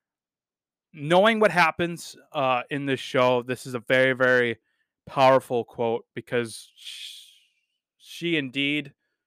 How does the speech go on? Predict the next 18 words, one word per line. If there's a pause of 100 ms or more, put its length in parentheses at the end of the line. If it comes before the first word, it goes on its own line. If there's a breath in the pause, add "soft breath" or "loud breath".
(260)
will
not
see
her
kids
again.
Robb
is
the
only (600)
child
that
she
will
ever,
ever
see
before,